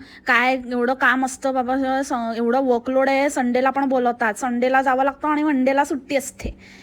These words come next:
हे कसला वर्कलोड आहे की संडेला जावं लागलं, पण ती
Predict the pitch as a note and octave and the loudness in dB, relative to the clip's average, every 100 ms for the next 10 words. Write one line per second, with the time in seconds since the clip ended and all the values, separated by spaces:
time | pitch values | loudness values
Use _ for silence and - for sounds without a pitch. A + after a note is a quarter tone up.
0 | - G#3 A3+ C4+ D4 C#4 C4 B3 B3+ A#3+ | -10 -4 0 0 2 4 4 2 0 2
1 | A#3 A#3 A#3+ - - C4+ C4+ B3+ A#3 A#3+ | 4 2 -2 -12 -8 -4 0 2 4 6
2 | B3 B3 A#3 A#3+ A#3 A#3+ B3+ B3+ | 6 6 6 4 2 2 2 0